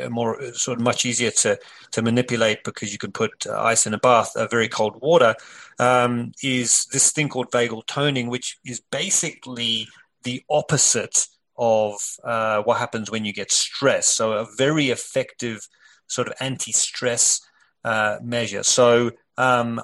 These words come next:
I, uh, yeah, I, I'm quite keen on a bit of sort of natural cold therapy. I'm also very interested. I'm, I'm, <laughs> uh, I'm very interested in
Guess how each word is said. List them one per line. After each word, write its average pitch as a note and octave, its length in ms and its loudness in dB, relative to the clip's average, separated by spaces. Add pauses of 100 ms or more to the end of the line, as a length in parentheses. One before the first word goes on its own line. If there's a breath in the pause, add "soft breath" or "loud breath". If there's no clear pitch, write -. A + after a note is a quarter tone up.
I, D3 580 2 (360)
uh, B2 220 -4 (200)
yeah, D3+ 220 2 (160)
I, C#3 140 -4 (100)
I'm D3 580 0 (140)
quite C3 680 0
keen C3 500 -4
on A#2 540 -4
a B2 80 -10
bit B2 180 -4
of A2+ 140 -4 (440)
sort A#2 200 -8
of G#2+ 80 -12
natural B2 420 -4
cold A#2 460 -2 (340 soft breath)
therapy. B2+ 240 4
I'm D3 140 4
also A3+ 180 4
very C#3+ 440 4
interested. D#3 680 -2
I'm, B2 240 -4
I'm, B2+ 260 -6
<laughs> - 640 -14
uh, C3+ 120 -8 (360)
I'm B2+ 140 -2
very F3+ 260 0
interested C#3 460 -2
in B2 380 -4